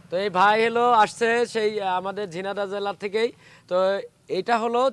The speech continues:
ছত্রিশ ফাল স্মার্ট গাড়ি, বাংলাদেশে এই প্রথম যে ছত্রিশ ফাল বত্রিশ হর্স পাওয়ারের পাওয়ার টিলার।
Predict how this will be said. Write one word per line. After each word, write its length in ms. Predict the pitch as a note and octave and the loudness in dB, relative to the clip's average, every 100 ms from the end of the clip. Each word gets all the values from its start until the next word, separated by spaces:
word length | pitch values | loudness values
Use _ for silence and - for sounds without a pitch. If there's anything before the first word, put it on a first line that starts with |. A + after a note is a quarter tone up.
| - | -4
ছত্রিশ 500 | - - A#3 B3 - | -12 -12 -8 -8 -4
ফাল 320 | A3 A#3 A3+ | 0 0 -2
স্মার্ট 400 | - A3+ A3+ F#3+ | -6 -2 -2 -2
গাড়ি, 200 | F3 D#3+ | -4 -2
বাংলাদেশে 580 | E3+ F#3 G3+ G3+ G3 A#3 | -4 -2 -4 -4 -4 -2
এই 200 | G3+ G3 | -2 -4
প্রথম 420 | G3 F#3 G#3+ A#3+ - - - - | -6 -6 -8 -8 -14 -20 -20 -8
যে 180 | D3+ F3+ | -6 -6
ছত্রিশ 540 | - G3+ - G#3+ A3+ | -6 -10 -10 -10 -4
ফাল 280 | G#3+ G#3+ A3+ | 2 2 2
বত্রিশ 420 | G3+ - A3 G3 | -4 -6 -10 -6
হর্স 200 | A3 - | -4 -2
পাওয়ারের 400 | A3 G3+ G#3 B3+ - - - - | 0 0 2 -2 -4 -18 -8 2
পাওয়ার 200 | F#3+ G#3+ | 2 2
টিলার। 220 | F#3 D3 | -4 -12